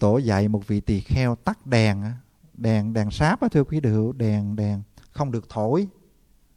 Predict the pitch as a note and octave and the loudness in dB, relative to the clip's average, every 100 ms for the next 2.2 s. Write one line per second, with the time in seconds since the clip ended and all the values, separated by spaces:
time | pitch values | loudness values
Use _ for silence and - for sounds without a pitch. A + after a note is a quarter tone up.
0 | _ _ - E3+ B2 B2 D#3+ F#3+ A2+ A2+ | _ _ 4 6 8 8 6 4 4 4
1 | E3 A2+ A2 C#3 C#3 D3+ A#2 A#2 A#2 F3 | 4 4 4 2 2 4 2 6 6 6
2 | E3 | 4